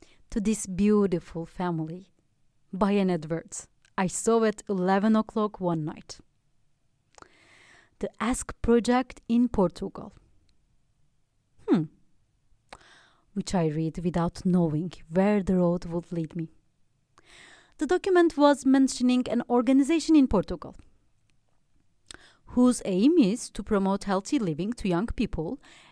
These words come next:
and to follow the principles of sustainability, include a vegetarian restaurant, hosts international projects from many countries,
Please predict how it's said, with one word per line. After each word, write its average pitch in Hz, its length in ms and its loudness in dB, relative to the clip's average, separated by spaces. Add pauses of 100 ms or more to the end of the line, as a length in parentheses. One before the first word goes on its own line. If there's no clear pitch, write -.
(100)
and 202 140 -6
to - 80 -8
follow 208 380 -2
the 294 120 -2
principles 240 1000 0
of 185 300 -4
sustainability, 277 1120 -4 (640)
include 196 460 2
a 277 60 4
vegetarian 170 580 0
restaurant, 170 720 -2 (680)
hosts - 500 0
international 196 960 0
projects 185 560 -4
from 175 360 -4
many 302 240 2
countries, - 720 -8